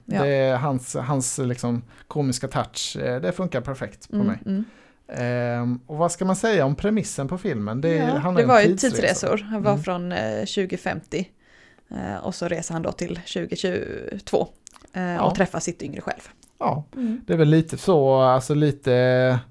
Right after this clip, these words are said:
Speaker 2: Terminator, om man ska säga, reser bakåt i tiden för att förhindra.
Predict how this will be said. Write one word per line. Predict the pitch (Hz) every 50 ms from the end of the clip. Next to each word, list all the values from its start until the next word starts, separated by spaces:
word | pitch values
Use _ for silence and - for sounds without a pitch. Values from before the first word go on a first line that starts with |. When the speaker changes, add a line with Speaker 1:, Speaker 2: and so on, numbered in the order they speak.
| - - - - - - _ _ _ _ - -
Speaker 2:
Terminator, | - - 151 135 123 120 117 117 117 117 120 120 113
om | 117
man | 113 120
ska | 120 127
säga, | 123 131 117 113
reser | 120 123 117 131 131
bakåt | 127 135 120 117 - - 123 139
i | 127
tiden | - 127 110 107 107
för | - -
att | 123 117
förhindra. | - - 131 143 151 147 127 110 110 110 110 107 110